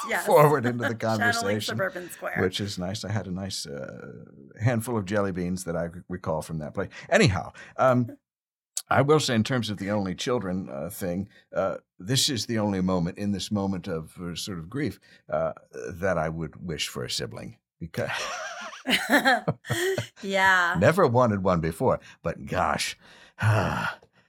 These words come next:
Speaker 1: Yeah, it w-, it would be nice. Look, both, both my parents died, um, within four years of each other. So I was
Speaker 2: Yeah.
Speaker 1: thirty when my mom died in a car accident, and I was thirty-four when my dad died from a heart attack. And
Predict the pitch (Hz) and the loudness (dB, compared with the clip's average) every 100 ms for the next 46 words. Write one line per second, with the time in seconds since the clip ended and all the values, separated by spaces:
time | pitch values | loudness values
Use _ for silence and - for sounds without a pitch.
0 | - - - - - 214 208 202 196 196 | -14 -14 -20 -20 -6 2 4 4 2 0
1 | - 254 269 240 214 240 196 220 196 175 | -2 -2 0 -2 -2 -4 -4 -4 -2 -2
2 | 170 208 190 - 208 220 185 143 233 240 | -4 -6 -6 -4 -4 -4 -12 -8 -6 -4
3 | 220 214 185 170 170 - 180 170 165 165 | -4 -4 -6 -8 -8 -6 -4 -2 -4 -8
4 | - 165 165 160 160 160 _ _ - _ | -6 -6 -8 -10 -14 -16 _ _ -20 _
5 | 262 269 285 262 247 226 262 220 196 226 | -2 0 -2 -4 -6 -6 -6 -8 -10 -12
6 | 247 208 196 - 190 - 117 - 240 - | -14 -16 -16 -12 -12 -8 -8 -8 -10 -8
7 | 262 208 196 165 233 220 240 277 254 214 | 0 0 0 -4 -4 -4 -4 -8 -8 -6
8 | 170 160 180 220 262 254 269 285 - _ | -6 -4 -6 -6 -8 -8 -8 -12 -16 _
9 | _ _ - 165 175 175 180 185 - 170 | _ _ -10 -8 -6 -2 -2 -2 -4 -8
10 | 170 165 _ - 175 165 165 170 - 165 | -8 -10 _ -8 -4 -4 -4 -8 -8 -8
11 | 160 220 220 214 196 185 160 151 220 233 | -8 -6 -6 0 2 2 -4 -2 0 2
12 | 240 226 214 214 147 143 196 196 214 202 | 2 2 0 -2 -14 -8 -8 -4 -2 -2
13 | 202 - - - - - 180 175 170 170 | -4 -18 -20 -20 -20 -2 0 2 0 -6
14 | 170 - | -12 -14